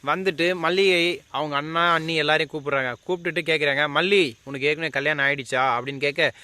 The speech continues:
எல்லாரும் வாயை பொளந்து பார்த்துட்டு இருக்காங்க. அந்த டைம்ல இவரு ஒவ்வொன்னா, ஒவ்வொன்னா புட்டு வைக்கிறாருங்க.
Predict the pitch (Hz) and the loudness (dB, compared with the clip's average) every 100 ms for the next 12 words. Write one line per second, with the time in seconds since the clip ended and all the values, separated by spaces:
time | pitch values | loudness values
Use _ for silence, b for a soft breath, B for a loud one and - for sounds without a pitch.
0 | B B B B 147 180 208 202 165 202 | B B B B -4 0 2 2 4 4
1 | 196 190 180 151 160 180 165 147 139 123 | 2 0 -2 -2 -2 -2 -4 -2 0 -2
2 | 147 170 160 165 151 160 170 - _ _ | -2 -2 0 -2 2 2 0 -6 _ _
3 | _ _ _ _ - 156 170 190 165 180 | _ _ _ _ -12 -6 0 2 2 2
4 | 196 190 175 175 185 170 170 180 156 139 | 2 4 2 2 0 -2 -2 -2 0 2
5 | 135 127 | 0 0